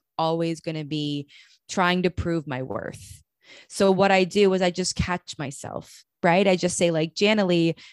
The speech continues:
are you feeling like you're not good enough?" You know, and kind of, like, h-, it's, it, it, there's a level of inner child work there, I think, as well, right? Um, so that's been really,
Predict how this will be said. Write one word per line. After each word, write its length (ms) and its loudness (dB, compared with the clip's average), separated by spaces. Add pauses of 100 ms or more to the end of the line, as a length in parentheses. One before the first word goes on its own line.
(140)
are 60 2
you 260 0
feeling 380 -2
like 260 -4
you're 120 -2
not 300 -8
good 180 -8
enough?" 420 -8 (500)
You 120 0
know, 260 4
and 140 -2
kind 200 0
of, 100 -4
like, 260 -2 (360)
h-, 180 -12
it's, 160 -4
it, 200 -12
it, 160 -12
there's 260 -4
a 60 -4
level 320 -2
of 160 -6
inner 240 -4
child 480 -6
work 280 -6
there, 380 -4 (240)
I 80 -4
think, 220 -6
as 120 -8
well, 500 -6
right? 340 -4 (380)
Um, 580 -2
so 300 -2
that's 340 -6
been 320 -6
really, 640 -4